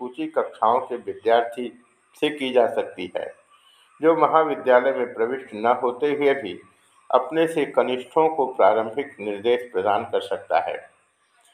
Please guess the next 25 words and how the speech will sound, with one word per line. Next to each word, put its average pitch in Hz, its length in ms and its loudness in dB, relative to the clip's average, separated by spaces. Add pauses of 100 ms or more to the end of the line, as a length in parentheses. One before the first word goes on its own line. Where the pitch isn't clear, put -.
(220)
एक 156 240 2
ओर 165 140 8
वह 143 180 4
स्वयं 139 520 -4
सत्य 139 400 0
की 151 320 -4
ओर 123 260 0
अग्रसर 113 460 0
होता 113 280 2
जाता 107 380 2
है 117 360 -2 (340)
और 135 160 6
साथ 143 420 4
ही 151 60 -2
दूसरों 127 560 -4
में 110 160 -4 (100)
आध्यात्म 120 600 0
बोध 113 280 -2
का 101 140 2
जागरण 98 420 0
करने 104 340 -4
का 110 140 0
प्रयत्न 101 440 -4
करता 80 380 -2
है। - 260 -6